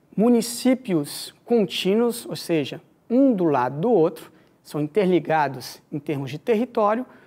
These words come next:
mas também são interligados em questões econômicas, políticas, formando as regiões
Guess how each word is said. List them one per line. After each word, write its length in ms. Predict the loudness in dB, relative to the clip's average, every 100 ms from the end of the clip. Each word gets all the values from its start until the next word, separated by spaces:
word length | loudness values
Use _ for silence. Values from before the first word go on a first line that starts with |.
| _ _ 0
mas 240 | 2 2
também 380 | 0 0 2 0
são 340 | 0 -2 -2 0
interligados 1000 | -2 0 -2 0 0 0 0 -4 -8 -16 _ _
em 80 | -4
questões 680 | -2 -2 -4 -6 -4 -6 -10 _ _ _ _ _ _ _ _ _
econômicas, 1000 | -8 -2 0 2 0 0 -4 -12 -12 -20 _ _ _ _
políticas, 840 | -6 2 2 2 -6 -12 -16 -18 -20 _ _ _
formando 520 | -2 0 2 0 0
as 140 | -2 -6 -16
regiões 1300 | -2 2 2 2 -2 -2 0 2 2 2 -2 -12 -18